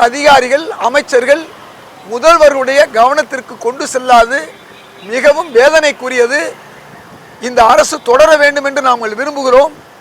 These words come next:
இந்த சமூக நீதி அரசு தொடர வேண்டும் என்று சொன்னால் இது போன்ற சாதாரணமாக சட்டமன்றத்திலேயே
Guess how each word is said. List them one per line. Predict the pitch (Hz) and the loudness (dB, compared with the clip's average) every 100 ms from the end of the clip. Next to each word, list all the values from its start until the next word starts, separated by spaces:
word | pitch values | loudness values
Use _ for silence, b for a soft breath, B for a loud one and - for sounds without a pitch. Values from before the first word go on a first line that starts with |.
| - - - - - | -20 -20 -20 -20 -6
இந்த | 240 247 | -2 -2
சமூக | 233 285 320 320 | -2 -4 -4 -4
நீதி | 302 | 0
அரசு | 285 269 277 247 | 0 0 -4 -4
தொடர | 240 302 320 | 0 2 2
வேண்டும் | 294 277 254 | 0 -2 -6
என்று | 226 220 | -8 -12
சொன்னால் | 226 240 277 - - - - - 214 | -4 0 0 -2 -20 -20 -20 -18 -10
இது | 262 | -8
போன்ற | 240 311 349 294 | 0 0 2 0
சாதாரணமாக | 233 254 294 330 320 285 247 226 247 285 - - - - - - - - - - | 0 0 4 4 4 0 -2 -2 -2 -4 -8 -20 -20 -20 -20 -20 -20 -20 -20 -4
சட்டமன்றத்திலேயே | 226 226 339 349 330 311 294 294 302 | -2 2 4 4 2 -2 2 2 4